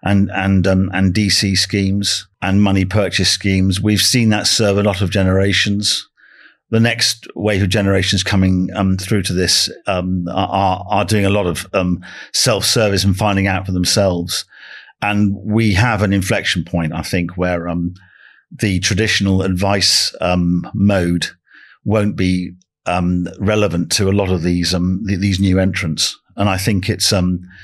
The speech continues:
it's an area that we will again discuss today, w-, will be what one could describe as white space that providers such as Ningi,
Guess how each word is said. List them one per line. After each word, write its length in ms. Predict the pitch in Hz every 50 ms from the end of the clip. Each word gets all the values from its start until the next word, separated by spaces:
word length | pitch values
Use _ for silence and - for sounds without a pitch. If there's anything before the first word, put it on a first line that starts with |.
| - - - - - - - - _ -
it's 160 | 123 - -
an 100 | 120 120
area 380 | 123 123 117 110 110 113 110
that 160 | 104 104 110 98
we 160 | 101 101 101
will 180 | 98 98 98
again 280 | 95 95 87 107 104 101
discuss 360 | 95 92 - - 101 95 -
today, 440 | - 92 92 98 98 98 95 92 90
w-, 280 | 92 98 - - - - -
will 180 | 104 107 104
be 380 | 87 110 104 104 104 98 95 98 - - - - - - _ _ _
what 220 | - 104 101 - - - -
one 200 | - - 107 92
could 180 | - 95 92 - -
describe 420 | - 98 - - 107 107 104 92
as 120 | 95 95 107
white 260 | 110 110 104 104 -
space 560 | - - - 113 107 98 90 87 - - -
that 160 | - 98 -
providers 440 | - 110 92 104 104 104 95 98 -
such 220 | - - 95 -
as 120 | 104 95 90
Ningi, 580 | 98 101 101 98 98 92 82 80 85 90 -